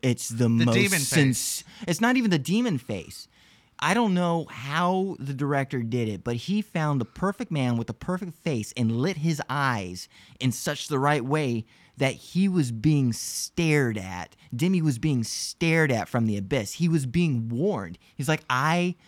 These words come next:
Speaker 1: the Sa-, Satan is watching you." And then a few scenes later, when he's in the bedroom with Regan, of course,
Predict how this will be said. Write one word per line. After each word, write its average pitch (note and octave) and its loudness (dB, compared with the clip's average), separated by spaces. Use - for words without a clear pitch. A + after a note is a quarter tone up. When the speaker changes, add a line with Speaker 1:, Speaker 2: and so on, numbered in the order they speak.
Speaker 1:
the B2+ 0
Sa-, - -4
Satan A#3+ -4
is A2+ -2
watching C#3 -4
you." F2+ -6
And D#3+ 4
then A#3+ 4
a F3 2
few B3+ 0
scenes A3 -2
later, A3 2
when D#3+ 4
he's F3 4
in G3 0
the A#3 0
bedroom G3 0
with D#3+ -2
Regan, A3 -4
of C#3+ -4
course, G#3+ 2